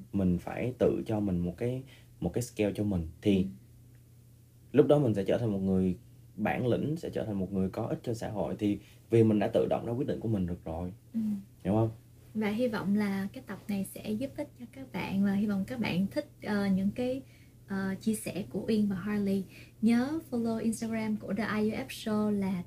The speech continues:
Speaker 2: The I U F Show và Instagram của Harley và Hạ Uyên. Hạ Uyên thêm một chữ N nữa và Harley chấm real estate.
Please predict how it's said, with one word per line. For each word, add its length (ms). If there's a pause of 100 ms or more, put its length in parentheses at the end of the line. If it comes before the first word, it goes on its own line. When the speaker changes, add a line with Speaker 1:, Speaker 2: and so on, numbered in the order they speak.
Speaker 2:
The 100 (200)
I 120
U 60
F 120
Show 380
và 380 (200)
Instagram 500
của 280
Harley 380
và 120
Hạ 300
Uyên. 240 (460)
Hạ 220
Uyên 300
thêm 160
một 160
chữ 220
N 260
nữa 260
và 100
Harley 460 (100)
chấm 280
real 160
estate. 380